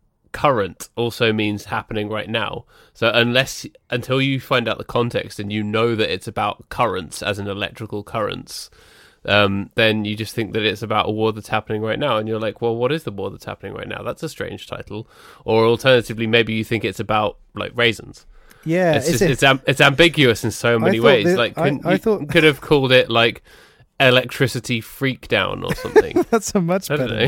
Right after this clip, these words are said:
Speaker 2: name. 'Cause, 'cause if someone said to me The Current War, I definitely think, "Oh, that's that movie about Ribena versus Vimto, isn't it?"
Speaker 1: Yeah, yeah, definitely.
Speaker 2: Um,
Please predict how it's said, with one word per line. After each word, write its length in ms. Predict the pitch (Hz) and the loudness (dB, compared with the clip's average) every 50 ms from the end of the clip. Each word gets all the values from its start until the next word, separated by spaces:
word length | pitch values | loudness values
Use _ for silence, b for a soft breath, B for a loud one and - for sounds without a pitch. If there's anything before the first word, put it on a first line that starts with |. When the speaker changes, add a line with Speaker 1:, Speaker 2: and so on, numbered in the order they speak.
| 143 | -2
Speaker 2:
name. 100 | 87 98 107 B B B B B - | -2 -8 -14 B B B B B 2
'Cause, 180 | 214 208 - | 2 2 2
'cause 260 | - - 220 214 180 208 | 2 0 0 0 0 -2
if 280 | 202 208 202 202 - - | -8 -6 -6 -6 -2 0
someone 240 | - 247 233 226 190 | 2 2 2 4 4
said 140 | - 214 - | 2 2 2
to 60 | 202 | 2
me 120 | 190 180 175 | 2 2 2
The 100 | 151 151 | 2 0
Current 360 | - - 160 151 156 151 135 | 0 0 0 0 0 -2 -2
War, 220 | 120 110 107 110 | -2 -2 0 -2
I 40 | 113 | -2
definitely 500 | 117 - 143 139 - 160 147 135 131 127 | -2 -2 -2 -2 -2 -4 -4 -4 -4 -4
think, 260 | - - 139 131 - - | -4 -4 -4 -4 -4 -2
"Oh, 280 | - 165 190 202 202 180 | 2 4 6 6 6 6
that's 240 | 160 175 180 170 - | 4 2 0 -2 -2
that 160 | - 180 175 | -2 -2 0
movie 300 | 165 165 165 160 160 156 | 2 2 2 2 2 2
about 260 | 147 139 139 135 131 | 2 2 0 0 0
Ribena 440 | 135 131 131 123 - 135 135 135 131 | 0 -2 0 0 0 -2 -2 0 0
versus 340 | 120 127 127 117 - 135 117 | 0 0 0 0 0 -2 -2
Vimto, 460 | 117 147 170 175 - - - - 82 95 | -2 -2 -2 -4 -6 -10 -12 -10 -8 -8
isn't 200 | 127 - 107 82 | -8 -8 -8 -10
it?" 120 | - - - - _ - | -12 -16 -20 -20 _ -12
Speaker 1:
Yeah, 440 | 107 113 135 156 151 123 98 92 - - | -4 0 4 4 4 4 2 0 -4 -4
yeah, 220 | 117 123 117 101 | -2 -2 -2 -2
definitely. 480 | 101 - 123 120 - - - - 101 - | -2 -2 -4 -4 -4 -8 -8 -8 -8 -6
Speaker 2:
Um, 360 | 139 139 139 143 143 165 - | -4 -6 -6 -6 -8 -10 -14